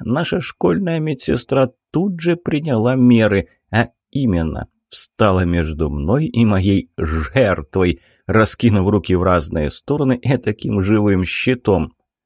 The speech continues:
«Что это ты творишь, Кента-кун?» сказала она, нахмурив брови. «Как тебе не стыдно девушку до такого доводить? Я сейчас полицию вызову!» «Мидори-сан, успокойтесь»,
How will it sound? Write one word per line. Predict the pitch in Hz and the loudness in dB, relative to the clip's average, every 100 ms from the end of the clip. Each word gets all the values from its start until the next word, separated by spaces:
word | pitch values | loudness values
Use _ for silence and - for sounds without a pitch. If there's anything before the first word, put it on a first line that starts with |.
| _ _ _ _ _ | _ _ _ _ _
«Что | - - - - _ - 165 | -12 -8 -10 -12 _ 0 2
это | 165 165 165 | 2 0 -2
ты | - 196 | 0 0
творишь, | 175 202 233 247 294 - - _ | 0 0 2 2 2 0 -4 _
Кента-кун?» | 214 196 160 127 - 226 240 - 165 117 95 - _ _ _ | 0 0 0 -4 -4 -6 -6 -2 2 2 0 -4 _ _ _
сказала | - - 107 95 92 - | -10 -2 0 2 0 0
она, | 90 156 | -2 0
нахмурив | 135 104 - 101 110 127 | 0 -2 0 2 2 2
брови. | 127 107 98 82 _ _ _ | 4 4 4 0 _ _ _
«Как | - 156 - | -2 -2 -2
тебе | 151 165 | 0 2
не | 180 | 0
стыдно | 170 - 226 208 180 | -2 -2 -2 0 -2
девушку | 151 135 247 233 151 - - 170 | -2 0 2 2 0 -2 -4 0
до | 170 | 0
такого | 180 170 214 165 156 | -2 0 2 2 2
доводить? | 175 175 175 135 - _ _ | 2 0 2 -2 -2 _ _
Я | - | -4
сейчас | 135 147 - - 175 | -2 -4 -2 0 -2
полицию | - 220 247 277 - 202 185 | -2 0 0 0 0 2 2
вызову!» | 202 185 156 131 98 - _ _ _ _ _ _ _ _ _ _ | 4 2 2 4 2 0 _ _ _ _ _ _ _ _ _ _
«Мидори-сан, | 185 208 214 233 180 131 - 117 104 - | 0 0 2 2 2 0 0 2 2 0
успокойтесь», | - 110 - - 185 - 101 85 - - - | -4 -4 -4 -4 -4 0 2 2 -2 -8 -10